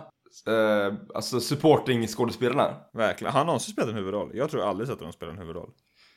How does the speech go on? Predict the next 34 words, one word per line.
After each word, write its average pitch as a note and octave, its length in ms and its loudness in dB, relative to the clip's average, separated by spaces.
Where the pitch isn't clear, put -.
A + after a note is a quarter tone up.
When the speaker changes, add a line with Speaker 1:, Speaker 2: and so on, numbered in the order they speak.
Speaker 1:
Alltså, F#2 180 0
Speaker 2:
Vad G#2+ 80 4
Speaker 1:
det, - 20 2
Speaker 2:
jag - 80 0
Speaker 1:
så - 80 0
Speaker 2:
vet. - 60 0
Speaker 1:
det, E3 260 4
det D#3+ 60 0
är F3 80 4
ju B2+ 80 -10
väldigt, D#3 520 2
jag D#3+ 120 -2
tror F3+ 120 0
aldrig F3 300 2
sett - 160 -12
honom B2 200 -4
i G#2+ 60 -2
någonting G2+ 260 -6
flashigt C#3+ 920 0
eller A#2+ 300 2
i, A2+ 360 0
som A#2+ 280 0
någon A#2 200 0
avancerad, A2 580 0
alltså, - 160 -10
det C3 80 -2
är - 40 0
inte C#3 120 -4
en A2 60 -6
karaktärsskådespelare C3+ 1200 0
på F#3+ 60 0
det B2 80 2
sättet, E2+ 280 -8
verkligen. F2+ 300 -4